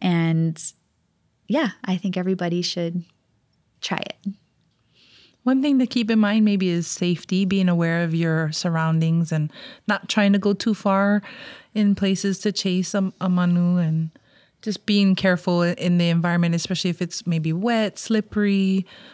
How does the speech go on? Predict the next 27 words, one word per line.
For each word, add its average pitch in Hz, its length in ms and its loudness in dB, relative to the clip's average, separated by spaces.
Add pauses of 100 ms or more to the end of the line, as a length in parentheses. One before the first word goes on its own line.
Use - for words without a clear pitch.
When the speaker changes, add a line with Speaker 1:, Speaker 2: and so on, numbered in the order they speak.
(160)
Speaker 2:
or 151 200 -2
there's 151 220 -4 (420)
precipices 294 800 0
you 262 120 2
don't 254 160 2
wanna 262 200 4
go 247 320 4
over. 247 360 4
<laughs> 554 40 -4 (680)
Speaker 1:
Yep, 196 480 0
yep. 185 300 -4
Be 185 140 0
aware 220 260 2
of 226 80 -2
your 240 120 0
surroundings. 214 1080 2 (140)
Um, 170 640 -6
make 170 180 -4
sure 180 260 -2
that 175 200 -4
you're 170 520 -2 (140)
off 170 220 -4
of 185 100 -4
any 190 160 2
roadways. 175 1160 0
Um, 160 360 -8 (180)
yeah, 294 200 -4